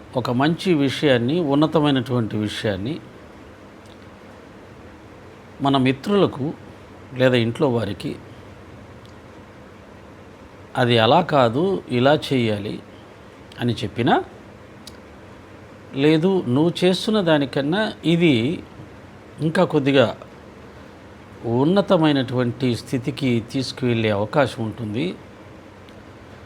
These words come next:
అని చెప్పినా, లేదా "నువ్వు చేస్తున్న దాంట్లో ఈ తప్పులు ఉన్నాయి, దోషాలు ఉన్నాయి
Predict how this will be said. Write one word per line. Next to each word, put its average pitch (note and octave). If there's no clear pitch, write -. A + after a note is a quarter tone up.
అని D3
చెప్పినా, E3
లేదా D3+
"నువ్వు D#3+
చేస్తున్న F#3+
దాంట్లో E3+
ఈ B2+
తప్పులు C#3+
ఉన్నాయి, D3+
దోషాలు B2+
ఉన్నాయి B2